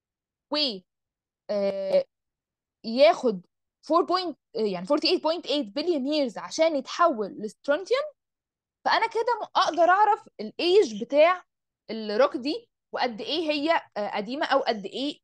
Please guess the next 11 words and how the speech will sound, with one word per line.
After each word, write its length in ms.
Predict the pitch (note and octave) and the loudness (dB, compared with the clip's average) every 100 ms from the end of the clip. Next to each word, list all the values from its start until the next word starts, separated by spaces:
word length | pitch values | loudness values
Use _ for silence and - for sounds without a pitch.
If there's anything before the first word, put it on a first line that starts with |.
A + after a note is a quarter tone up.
| - | -8
آه، 280 | G3 F#3+ F3+ | -4 -2 -2
او 380 | F3+ F#3 F3+ | -6 -8 -12
يعني 240 | F#3+ F3+ F#3+ | -10 -10 -8
ايه، 160 | A#3 A#3+ - - _ _ - | -8 -8 -16 -20 _ _ 0
فضلت 300 | F4 F#4+ D4 | 2 2 2
قد 200 | B3 A#3 | 0 2
ايه 100 | D#4 | -2
من 100 | G4 | 0
الزمن 380 | C4+ B3 D#4 G4+ A4 _ | 2 4 4 2 0 _
موجوده. 420 | A3 G#3 G3 D#3+ _ _ _ _ _ _ | -4 -4 -4 -12 _ _ _ _ _ _
تمام؟ 320 | G3 A#3+ - | -2 0 0